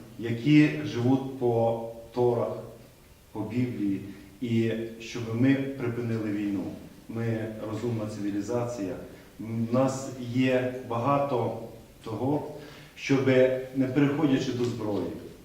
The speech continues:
не використовуючи гради, луки, автомати, танки, бронетранспортери та іншу військову техніку, щоб досягти того чи іншого розуміння.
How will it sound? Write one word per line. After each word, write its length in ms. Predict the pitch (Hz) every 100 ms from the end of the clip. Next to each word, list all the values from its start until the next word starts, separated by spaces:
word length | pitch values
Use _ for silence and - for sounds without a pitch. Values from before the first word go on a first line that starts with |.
| - - - - - -
не 540 | 120 135 135 131 131 127
використовуючи 840 | 127 135 127 - 160 156 143 - 135
гради, 600 | 117 123 123 120 110 104 - 98
луки, 480 | 107 113 113 104 95 -
автомати, 680 | - - 104 104 110 110 101 95 95 - -
танки, 540 | 117 123 120 - 104 104 - - - - - - -
бронетранспортери 880 | 127 147 135 143 - 135 - 139 139
та 160 | 123 139
іншу 360 | 160 170 -
військову 440 | 139 135 - 139 120
техніку, 640 | 120 147 143 151 - 151 - - -
щоб 340 | - 120 110
досягти 600 | 120 117 123 - 131 123 - - - - - -
того 260 | 147 139 131
чи 200 | - 120
іншого 680 | 123 - 123 107 110 104 - 110
розуміння. 520 | 101 104 101 92 85